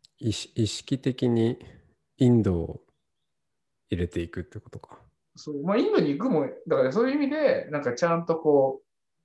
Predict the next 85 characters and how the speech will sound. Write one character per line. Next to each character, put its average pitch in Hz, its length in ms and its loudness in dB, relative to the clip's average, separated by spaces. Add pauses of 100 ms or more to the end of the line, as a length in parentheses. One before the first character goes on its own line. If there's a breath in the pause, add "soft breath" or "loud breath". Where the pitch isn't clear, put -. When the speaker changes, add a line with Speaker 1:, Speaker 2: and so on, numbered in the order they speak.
(140)
Speaker 2:
何 165 220 -2
一 - 180 -6
つ - 140 -10
不 131 80 -10
自 147 160 -6
由 143 120 0
が 117 100 -2
な 123 100 -4
い 117 80 -6
生 110 160 -6
活 107 180 -6
を 104 120 -8
ず 107 160 -10
っ - 20 -20
と 117 100 -12
し - 80 -12
て 120 120 -8
い 107 80 -6
て、 117 200 0
お 117 100 -6
金 127 220 -6
的 143 200 -6
に 202 100 -2
も 127 160 -2
全 110 200 -6
然 123 180 -10
あ 165 60 -4
る 196 120 -4
け 185 80 -6
ど 160 140 -8
も、 185 260 -4
あ 220 140 0
え 180 80 -2
て 139 100 -10
イ 147 160 -4
ン - 20 -8
ド 117 100 -6
で 107 80 -6
バ 107 140 -4
ッ - 40 -8
ク - 180 -14
パ 139 80 2
ッ 135 140 0
カ 135 120 2
ー 135 40 2
暮 139 120 2
ら 127 60 2
し 123 160 -14
を 101 60 -12
し - 120 -14
に 110 120 -6
行 107 60 -10
く 110 120 -12
み 101 140 -8
た 110 80 -6
い 110 40 -6
な 120 100 -10
の 180 120 -6
は、 214 240 -4
や 120 60 -10
っ - 40 -12
ぱ - 60 -12
す - 140 -12
ご 180 100 -4
い - 80 -8
意 - 60 -4
識 185 200 -10
的 185 140 -6
に 190 80 -2
や 185 60 0
ら 180 100 0
な 175 40 -6
き - 60 -4
ゃ 107 40 -2
い - 40 -4
け 123 60 -8
な 110 60 -6
い 95 40 -8
じ - 80 -16
ゃ - 40 -20
な - 40 -20
い - 40 -20
で - 40 -20
す - 40 -20
か。 - 140 -20